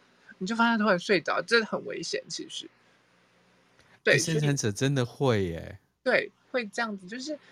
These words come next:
Speaker 1: 那些投射者啊，或者是，呃，显示者或反应者，如果旁边还有生产者，还有健骨电池，他们可能很想睡，可是还能一直撑下去，然后撑到最后把自己撑坏掉这样子。可是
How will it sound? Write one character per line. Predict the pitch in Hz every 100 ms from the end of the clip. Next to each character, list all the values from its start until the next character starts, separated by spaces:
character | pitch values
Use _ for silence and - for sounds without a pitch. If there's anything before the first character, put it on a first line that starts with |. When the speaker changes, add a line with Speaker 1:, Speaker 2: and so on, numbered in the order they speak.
| -
Speaker 1:
那 | 262
些 | 277 277 285 _ - - -
投 | -
射 | 180 262
者 | 196 170
啊， | 69 -
或 | 190
者 | 190 170
是， | 208 - - _ - _ _ -
呃， | 175 -
显 | -
示 | 175 214
者 | 185
或 | 180
反 | 190 170 170
应 |
者， | 170
如 | 165 170
果 | 190
旁 | -
边 | 165 170
还 |
有 | 180
生 | 147 160
产 | 165 -
者， | -
还 | 170
有 | 151
健 | - 185
骨 | 147
电 | 175 147
池， | -
他 | 143 175
们 | 196
可 | 190
能 | 147
很 | 151
想 | 147 - -
睡， | - -
可 | -
是 | 175
还 | -
能 | 156 160
一 | 180
直 | -
撑 | - 160
下 | 156 139
去， | - -
然 | 143
后 | 165
撑 | - 170
到 | 170
最 | 160 165
后 | 156
把 | 120
自 | 165
己 | 151
撑 | - 139 -
坏 | 143
掉 | - -
这 | -
样 | 71 -
子。 | - - - -
可 | -
是 | 202